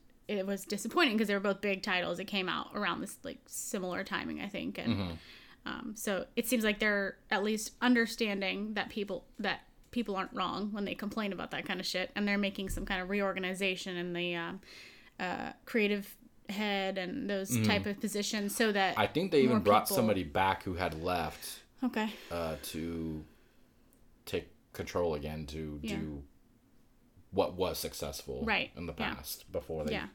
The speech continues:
Speaker 2: started unifying their game styles.
Speaker 1: Yeah. So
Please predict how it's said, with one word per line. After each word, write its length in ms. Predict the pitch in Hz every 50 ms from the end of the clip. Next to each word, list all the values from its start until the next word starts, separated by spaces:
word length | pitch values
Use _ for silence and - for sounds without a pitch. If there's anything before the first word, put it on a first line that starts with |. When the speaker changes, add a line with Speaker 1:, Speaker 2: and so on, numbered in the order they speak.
| - -
Speaker 2:
started 380 | - - - 82 78 78 78 73 - - - - - -
unifying 500 | 95 92 85 82 - 92 85 82 80 78
their 100 | 78 80
game 420 | 78 78 78 78 76 76 78 - - - -
styles. 280 | - - - - -
Speaker 1:
Yeah. 180 | 73 - - - 202 - - _
So 320 | - - - 233 214 202